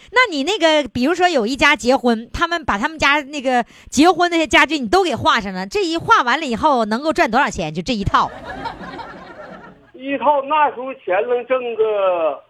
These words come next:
Speaker 2: 呃，就毛子反正能挣个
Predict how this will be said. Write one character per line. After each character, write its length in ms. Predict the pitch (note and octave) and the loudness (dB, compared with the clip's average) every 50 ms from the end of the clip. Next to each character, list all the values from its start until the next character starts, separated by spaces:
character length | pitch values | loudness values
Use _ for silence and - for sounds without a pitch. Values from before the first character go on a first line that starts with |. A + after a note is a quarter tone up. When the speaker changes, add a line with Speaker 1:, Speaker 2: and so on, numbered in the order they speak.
| _ _ _ _ _ _ _ - | _ _ _ _ _ _ _ -8
Speaker 2:
呃， 640 | - E3 E3+ E3 D#3+ D#3 D#3 D3+ D3 C#3+ C#3 C3+ C#3+ - | -6 -2 0 0 2 2 2 0 0 0 -2 -6 -6 -6
就 200 | - G#3 F3+ - - - _ _ _ | -6 -6 -6 -8 -10 -16 _ _ _
毛 360 | - D#3 C#3+ D3 F3+ A#3 B3+ | -4 -2 0 0 0 0 -2
子 140 | C4 C4 A#3 | -2 -2 0
反 120 | G#3 A3 A3+ A3+ | 0 0 2 0
正 160 | A#3 A3+ G#3+ | 0 0 0
能 180 | G3+ G#3+ A3+ A3 | 0 -2 -2 -2
挣 280 | B3 B3 A#3+ A#3 A3 | -4 -4 -4 -4 -2
个 480 | G#3+ G#3+ G#3 G3 F#3 F3+ E3+ D#3+ - - | -2 -2 0 0 -2 -2 -2 -4 -8 -10